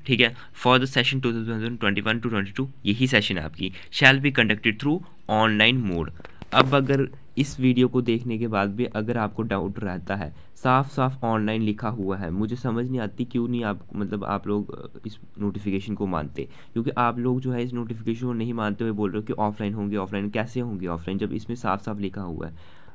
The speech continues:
अब मुझे बताओ क्या आपकी ये सेशन नहीं है? ये पूरा नोटिफिकेशन पढ़ोगे ना आप तो आपको समझ आएगा। क्या यूजी फर्स्ट सेमेस्टर नहीं है आपका, सीबीसीएस नहीं है, क्या एग्जामिनेशन टू थाउजेंड ट्वेंटी वन ट्वेंटी टू नहीं है आपका, समर जोन नहीं है?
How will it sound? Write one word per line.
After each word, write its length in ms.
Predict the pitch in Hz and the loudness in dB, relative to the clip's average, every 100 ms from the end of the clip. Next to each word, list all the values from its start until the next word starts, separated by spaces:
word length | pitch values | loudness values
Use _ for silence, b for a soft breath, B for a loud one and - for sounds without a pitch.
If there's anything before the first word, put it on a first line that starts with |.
| - - | -10 -6
अब 160 | 120 | 0
मुझे 180 | 127 123 | 0 2
बताओ 420 | 113 104 104 - B B - | 0 0 -2 -2 B B -2
क्या 120 | 127 | 0
आपकी 420 | 117 120 117 135 | 2 2 0 -2
ये 200 | 123 110 | 0 0
सेशन 360 | 113 113 - 110 | 0 -2 -2 -2
नहीं 280 | 104 127 131 | 0 0 -2
है? 100 | 87 107 | -2 -2
ये 100 | 120 | -2
पूरा 280 | 117 123 127 | 2 2 2
नोटिफिकेशन 600 | 123 117 117 110 120 123 | 0 -2 -4 -4 -4 -4
पढ़ोगे 380 | 101 98 95 107 | -2 0 0 -2
ना 120 | 131 | -2
आप 140 | 101 - | -2 -2
तो 60 | |
आपको 200 | 104 95 | -2 -2
समझ 280 | 113 98 87 | -4 -4 -4
आएगा। 300 | 76 73 - - B B | -6 -8 -12 -12 B B
क्या 100 | 110 | 2
यूजी 240 | 117 123 | 2 2
फर्स्ट 240 | 127 113 117 | -2 -4 -2
सेमेस्टर 260 | 113 113 | -4 -2
नहीं 200 | 107 123 131 | -2 0 2
है 60 | |
आपका, 240 | 104 101 101 | 0 0 0
सीबीसीएस 640 | 117 107 113 110 104 113 | 0 0 0 0 0 0
नहीं 340 | 107 127 135 | -2 0 0
है, 140 | 107 82 | 0 -2
क्या 220 | 85 107 107 117 | -4 -4 -4 -6
एग्जामिनेशन 500 | 110 110 107 110 113 | -2 0 -2 -4 -6
टू 120 | 113 | -6
थाउजेंड 240 | 113 107 | -6 -4
ट्वेंटी 200 | 107 101 | -4 -2
वन 160 | 107 107 | -4 -4
ट्वेंटी 260 | 107 104 104 | -4 -4 -2
टू 140 | 113 | -2
नहीं 260 | 113 120 127 | -2 -2 -2
है 60 | |
आपका, 340 | 101 - 90 87 B B - | -2 -6 -8 -8 B B -4
समर 200 | 110 113 | -2 0
जोन 160 | 117 | 0
नहीं 200 | 107 123 | 0 0
है? 120 | 104 | -2